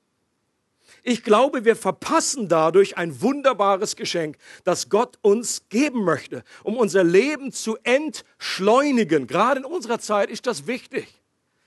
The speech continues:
Wir müssen entschleunigen, wir müssen manchmal entrümpeln,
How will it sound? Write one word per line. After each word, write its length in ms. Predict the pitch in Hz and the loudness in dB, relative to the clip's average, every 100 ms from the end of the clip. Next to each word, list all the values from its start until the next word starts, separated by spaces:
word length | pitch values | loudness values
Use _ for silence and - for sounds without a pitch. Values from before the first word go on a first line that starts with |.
| _ - | _ 0
Wir 120 | 196 | 2
müssen 420 | 214 262 - 254 _ | 2 -2 -4 -6 _
entschleunigen, 1500 | 247 254 285 262 - _ _ - - - 214 262 294 247 190 | 0 2 0 -8 -12 _ _ -10 -8 0 2 4 2 0 0
wir 80 | 175 | -2
müssen 320 | 214 240 247 | -2 -4 -6
manchmal 380 | 240 247 208 226 - | -4 -4 -2 -4 2
entrümpeln, 1080 | 269 311 226 - 120 120 285 330 220 220 | 0 0 -10 -12 -8 0 0 0 0 0